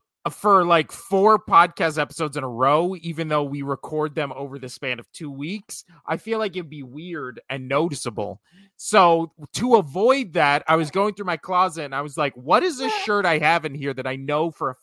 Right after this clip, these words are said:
fact I have not worn on the podcast?" I came across flamingos and I was like, "It's a special occasion, uh, N F C and A F C championship weekend. I gotta put on the flamingo shirt." So and also, this do-,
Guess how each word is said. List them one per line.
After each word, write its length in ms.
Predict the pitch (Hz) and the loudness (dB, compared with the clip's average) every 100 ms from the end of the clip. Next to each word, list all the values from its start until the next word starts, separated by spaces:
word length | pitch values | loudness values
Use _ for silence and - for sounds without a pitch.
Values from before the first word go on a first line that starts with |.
| _ | _
fact 340 | 160 143 147 160 | -2 -2 -4 -8
I 40 | |
have 120 | 127 | -6
not 180 | 127 117 | -6 -6
worn 160 | 123 123 | -8 -12
on 80 | 113 | -10
the 80 | |
podcast?" 580 | - 117 117 110 90 - - - - - | -4 -4 -4 -12 -16 -18 -20 -20 -14 -6
I 120 | 139 | -6
came 280 | - 156 190 | -4 -4 -4
across 340 | 202 214 202 | -2 -2 -2
flamingos 840 | - 185 202 220 226 233 254 - - _ _ _ | -6 -10 -8 -6 -4 -2 -4 -12 -20 _ _ _
and 240 | 139 143 139 | -14 -10 -10
I 60 | |
was 140 | 139 135 | -10 -8
like, 160 | 135 - | -10 -10
"It's 160 | 131 | -16
a 60 | 127 | -16
special 440 | - 175 170 - | -8 -4 -4 -6
occasion, 840 | 170 - 180 196 185 196 196 196 196 _ _ _ | -10 -4 -4 -2 -6 -4 -4 -4 -10 _ _ _
uh, 200 | 147 151 143 | 2 4 2
N 140 | 156 175 | -2 0
F 120 | 175 | -2
C 200 | - 190 | -2 -4
and 80 | 160 | -2
A 140 | 160 170 | 0 0
F 80 | - | -2
C 180 | 156 135 | -10 -8
championship 580 | 151 143 147 143 147 113 | -6 -6 -8 -10 -8 -6
weekend. 640 | 170 190 214 190 185 165 | -6 -4 -2 0 -2 -4
I 80 | 123 | -6
gotta 300 | 127 143 156 | 0 2 2
put 160 | 147 151 | 2 -6
on 100 | 127 | -10
the 80 | 120 | -12
flamingo 420 | 117 107 98 92 | -14 -16 -16 -20
shirt." 300 | - 80 - _ _ _ _ - | -20 -20 -20 _ _ _ _ -14
So 680 | - 175 165 151 135 131 _ _ _ - | -2 6 8 8 4 -2 _ _ _ -2
and 160 | 185 214 | 4 8
also, 680 | 254 - 220 190 175 180 165 | 8 4 0 2 2 -2 -8
this 280 | 165 - _ 135 | -8 -10 _ -10
do-, 160 | 175 | -8